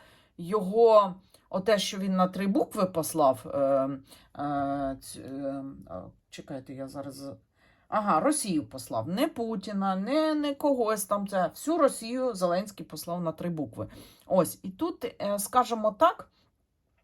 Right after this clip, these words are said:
е, Шольц, е, е, вірніше, канцлер Німеччини, він, е, якось, знаєте, заспокоював пил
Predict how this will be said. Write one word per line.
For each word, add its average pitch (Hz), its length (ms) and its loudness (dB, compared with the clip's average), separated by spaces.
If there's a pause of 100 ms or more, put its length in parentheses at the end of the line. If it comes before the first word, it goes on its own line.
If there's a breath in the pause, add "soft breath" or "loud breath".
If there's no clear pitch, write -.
(500 loud breath)
е, 180 460 -2
Шольц, - 580 0
е, - 60 -12 (1120 soft breath)
е, 185 400 -4
вірніше, 185 360 -2
канцлер 151 720 -4
Німеччини, 220 680 -2
він, 285 280 -4
е, 202 280 -4
якось, 247 560 0
знаєте, 226 480 -2 (520 soft breath)
заспокоював 202 1000 2
пил 190 420 2